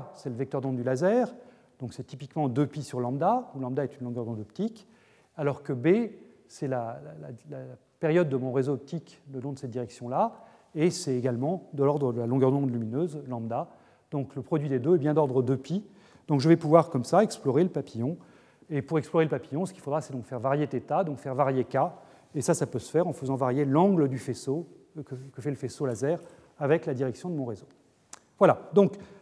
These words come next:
avec ça, je, j'ai un moyen de, d'imprimer effectivement une phase par cellule, euh, θ, qui est, euh, qui est non nulle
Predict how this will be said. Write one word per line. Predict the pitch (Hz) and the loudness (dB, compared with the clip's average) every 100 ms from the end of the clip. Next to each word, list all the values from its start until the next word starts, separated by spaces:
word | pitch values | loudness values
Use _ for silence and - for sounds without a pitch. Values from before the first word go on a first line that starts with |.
| - | 6
avec | 196 190 | 8 8
ça, | - 196 220 269 220 - | 8 8 10 8 4 -4
je, | 151 | -2
j'ai | 170 156 | 0 4
un | 180 | 4
moyen | 165 151 170 254 | 6 6 6 6
de, | 175 156 180 190 - | 6 4 4 4 0
d'imprimer | 175 - 156 | -2 0 0
effectivement | - 170 - 170 | 0 0 -4 -4
une | 180 | -4
phase | - 185 208 - | 2 4 4 0
par | 151 | -8
cellule, | - 123 127 190 - - - _ _ 170 | -6 -4 -2 -2 -4 -12 -20 _ _ -8
euh, | 127 123 | -8 -4
θ, | 139 131 143 165 | -4 0 0 0
qui | - | -4
est, | 143 | -2
euh, | 143 123 135 - | -2 -4 -8 -12
qui | - | -6
est | 135 | -2
non | 139 156 | 2 4
nulle | 135 170 214 | 6 4 4